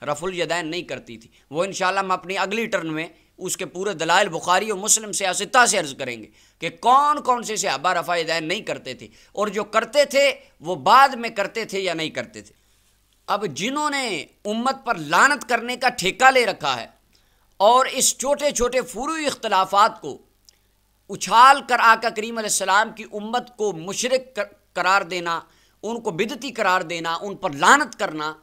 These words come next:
उनसे आज मेरा सिर्फ एक सवाल है, और जो मैं सवाल करने जा रहा हूँ, इसका जवाब अगर सुबह क़यामत तक भी मिल जाए तो तशरीफ़ ले आइएगा।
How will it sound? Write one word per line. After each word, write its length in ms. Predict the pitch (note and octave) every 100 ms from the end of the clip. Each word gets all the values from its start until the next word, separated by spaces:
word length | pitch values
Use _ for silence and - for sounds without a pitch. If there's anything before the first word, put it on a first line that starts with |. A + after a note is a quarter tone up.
| _ _ _ -
उनसे 360 | A3 G3+ G3 -
आज 340 | E3 G3 G3
मेरा 260 | F3+ G3 F#3
सिर्फ 500 | - A#3+ A#3+ A#3 -
एक 300 | C4 D4+ -
सवाल 400 | - D3 C#3+ B2+
है, 160 | G2+ - _ _ _ _ _ _ _ _ _ F#3
और 140 | G3+
जो 200 | G3 A#3+
मैं 140 | A#3
सवाल 540 | G#3+ G3 E3+ E3+ B3 C#4+
करने 340 | - B3 A#3+
जा 200 | F#3 E3
रहा 240 | E3 D3+ F3
हूँ, 260 | A3+ A#3+ -
इसका 420 | C4 - G#3+ F#3
जवाब 520 | C#3 D#3 E3+ G#3+ A3+
अगर 280 | - A#3 A3+
सुबह 380 | - C#4 D4 C#4+
क़यामत 520 | - A#3 C4 E4 E4
तक 180 | D#4+ A#3+
भी 100 | B3+
मिल 180 | G#3 F#3
जाए 320 | E3 E3 G3
तो 120 | A3
तशरीफ़ 400 | G#3 D#3 E3+ D#3
ले 100 | D3+
आइएगा। 420 | C3+ C3 B2+ C#3